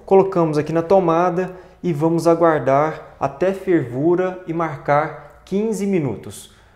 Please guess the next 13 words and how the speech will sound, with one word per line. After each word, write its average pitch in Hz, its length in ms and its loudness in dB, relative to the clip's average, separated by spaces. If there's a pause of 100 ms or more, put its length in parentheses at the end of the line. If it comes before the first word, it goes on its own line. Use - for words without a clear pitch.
(140)
Marcando 202 400 -2
quinze 208 300 -4
minutos 170 600 -2
depois 160 380 0
da 160 60 0
fervura, 139 680 0 (340)
é 143 80 -6
importante 175 760 -2
deixar 160 720 0
um 147 60 -6
tempo 147 280 -4
em 151 40 -10
repouso 190 720 2